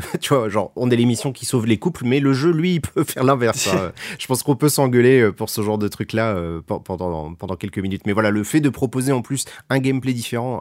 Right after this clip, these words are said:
Speaker 1: à, aux deux personnages et, euh, et de pouvoir le, le refaire un peu différemment, je trouve ça cool parce que ça rajoute encore plus de durée de vie, quoi.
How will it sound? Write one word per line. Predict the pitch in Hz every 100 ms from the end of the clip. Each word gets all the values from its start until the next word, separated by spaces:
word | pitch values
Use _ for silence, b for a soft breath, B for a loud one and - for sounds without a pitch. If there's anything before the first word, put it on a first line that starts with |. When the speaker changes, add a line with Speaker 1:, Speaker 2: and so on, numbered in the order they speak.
| -
Speaker 1:
à, | 98
aux | 113
deux | 110
personnages | 107 107 - 107 139 113 B B -
et, | 95 95
euh, | 85 80 78 78 -
et | 101
de |
pouvoir | 90 107 117 104
le, | 95
le | 87 85
refaire | 85 113 - 139 123 90 -
un | 104
peu | 123
différemment, | 113 - 104 104 147
je | -
trouve | 104
ça | -
cool | 98 - 143
parce | 98
que |
ça | 92 92
rajoute | 80 113 123 135
encore | 101 98 92
plus | 123 113
de |
durée | 92 98 95
de |
vie, | 90
quoi. | 85 -